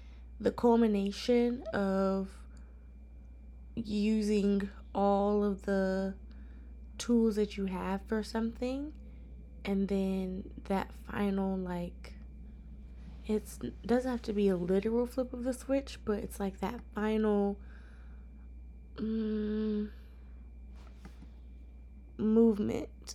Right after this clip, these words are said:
that final thing, that final push. Um, it's like, I did all of this, I double checked, I'm confident,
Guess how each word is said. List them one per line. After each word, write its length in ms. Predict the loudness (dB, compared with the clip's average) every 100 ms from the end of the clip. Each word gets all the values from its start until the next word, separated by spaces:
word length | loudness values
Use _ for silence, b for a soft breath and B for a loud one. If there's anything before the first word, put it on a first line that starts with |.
| 0
that 320 | 4 4 2
final 840 | 0 6 8 8 8 8 8 6 2 -6 -16 -16 -16 -16 -16 -18 -18 -18 -18 -18 -16 -16
thing, 400 | 8 10 10 8
that 220 | 6 2
final 340 | 4 6 8 6 2
push. 640 | 4 6 6 0 -8 -8 B B B B B 2
Um, 360 | 6 8 8 6
it's 160 | 4
like, 160 | 0 2
I 100 | 2
did 300 | 6 8 10
all 180 | 10 8
of 120 | 10
this, 340 | 8 8 2
I 140 | -4 2
double 340 | 8 8 8
checked, 420 | 6 4 4 2 -12 B B -6
I'm 100 | -6
confident, 760 | 4 6 6 6 6 6 4